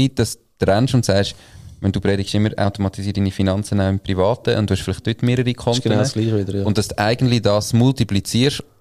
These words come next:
Speaker 1: und auch fürs Unternehmen machst, auch mit einem Notgroschen, wo du dann im
Speaker 2: Mhm.
Speaker 1: Unternehmen musst überlegen, okay, was brauche ich überhaupt in dem Notgroschen rein? Vielleicht sechs bis zwölf Monatslöhne für einen Mitarbeiter. Irgendwie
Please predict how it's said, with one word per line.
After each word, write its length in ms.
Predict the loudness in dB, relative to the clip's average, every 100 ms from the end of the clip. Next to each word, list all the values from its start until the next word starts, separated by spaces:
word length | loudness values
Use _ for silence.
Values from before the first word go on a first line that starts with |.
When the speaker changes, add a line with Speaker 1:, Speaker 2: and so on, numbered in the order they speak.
| _
Speaker 1:
und 180 | 2 2
auch 100 | 2
fürs 160 | 0 -2
Unternehmen 420 | 0 2 2 2
machst, 280 | 0 -4 -4
auch 220 | 0 2
mit 240 | 0 -2 0
einem 220 | 2 4
Notgroschen, 880 | 2 0 -4 0 0 2 0 0 0 -8 -20 -20 -20 -20 -20 -2
wo 100 | 0
du 120 | 2
dann 120 | 0 2
im 60 |
Speaker 2:
Mhm. 60 | 2
Speaker 1:
Unternehmen 360 | 2 2 4
musst 120 | 2 2
überlegen, 280 | 2 2
okay, 240 | 2 0 0
was 400 | 0 0 -2 -6 -14 _ -4
brauche 380 | 2 4 4 2
ich 80 | 0
überhaupt 420 | 2 2 0 0
in 60 | 0
dem 140 | 0
Notgroschen 560 | 0 0 0 0 0 -2
rein? 160 | -2 -6 -10
Vielleicht 360 | -6 -4 -4 -2
sechs 240 | -4 -4
bis 140 | -10 -6
zwölf 240 | -4 -2
Monatslöhne 600 | -2 -4 -4 -2 -2 -2 -8 _ _ _
für 180 | -6 0 2
einen 100 | 2
Mitarbeiter. 680 | 0 0 0 0 -2 -6 -10 -12 -18 -20 _ -6
Irgendwie 480 | -2 2 2 2